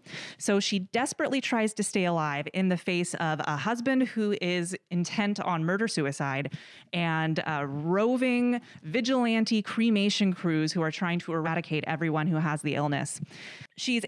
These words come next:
aided by a mysterious figure called the Fireman, who has somehow managed to control the illness,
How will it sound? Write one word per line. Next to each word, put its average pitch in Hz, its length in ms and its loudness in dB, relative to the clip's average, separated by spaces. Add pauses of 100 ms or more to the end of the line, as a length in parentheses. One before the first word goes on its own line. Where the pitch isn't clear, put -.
aided 254 360 0
by 226 460 0
a 202 220 0
mysterious 254 720 0
figure 220 340 0
called - 260 -6
the 160 60 -6
Fireman, 214 640 0
who 214 220 0
has 180 160 0
somehow 339 420 -4
managed 262 420 -2
to 233 40 -6
control 254 720 -4
the 320 180 -4
illness, 170 460 0